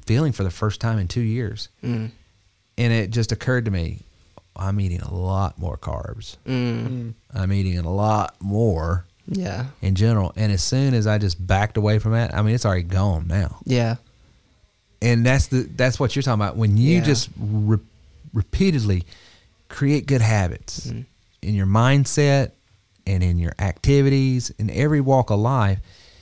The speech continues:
Speaker 1: you'll start feeling the difference. And
Speaker 2: And it'll make you go, "How did I put up with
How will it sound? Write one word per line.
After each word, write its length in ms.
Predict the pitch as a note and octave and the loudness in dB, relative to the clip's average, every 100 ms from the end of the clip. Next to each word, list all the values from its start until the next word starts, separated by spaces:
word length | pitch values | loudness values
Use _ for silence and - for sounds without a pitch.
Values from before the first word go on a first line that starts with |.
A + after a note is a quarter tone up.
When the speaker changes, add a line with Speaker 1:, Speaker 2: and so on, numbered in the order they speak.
| _ | _
Speaker 1:
you'll 300 | - G2+ F3+ | -2 0 0
start 360 | A3 G3 F3 - | -2 -2 -2 -4
feeling 440 | - C3 D#3 A#2 | 0 2 4 2
the 60 | F#2+ | 0
difference. 720 | F2+ A2+ - - - - - _ _ _ _ _ _ _ _ _ _ | 0 -2 -2 -8 -8 -12 -14 _ _ _ _ _ _ _ _ _ _
And 240 | A#2 A2 - _ _ - | 0 0 -2 _ _ -4
Speaker 2:
And 120 | C#3+ | 0
it'll 140 | C#3+ D3 | 2 2
make 200 | G3 G3+ | 0 0
you 60 | |
go, 260 | D#3 C#3 C#3 - | 2 2 0 -12
"How 400 | - C#4+ D#4+ E4 | -10 -6 -2 -2
did 160 | B3 - | -4 -4
I 300 | A#2+ C3 B2 | -4 -2 -4
put 280 | - - | -6 -8
up 260 | G#2 D3 - | -4 -4 -4
with 580 | - A2 A2 - - - | -10 -8 -8 -10 -20 -20